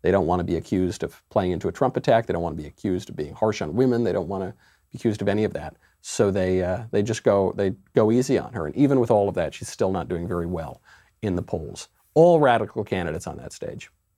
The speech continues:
last night, with, with maybe the sort of exception of Mike Bloomberg, who got clobbered. What this shows us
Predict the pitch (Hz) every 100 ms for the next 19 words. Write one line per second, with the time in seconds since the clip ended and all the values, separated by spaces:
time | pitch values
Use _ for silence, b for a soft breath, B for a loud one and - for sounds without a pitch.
0 | _ _ _ _ _ _ - 104 101 -
1 | - - - 110 - 131 - b b b
2 | _ - 113 160 156 143 135 135 120 117
3 | 113 107 - 104 92 - 87 - 87 90
4 | 87 117 120 113 104 90 95 90 - 101
5 | 87 - - _ b b b b b b
6 | b _ _ _ _ - 156 233 - -
7 | 170 202 - - - -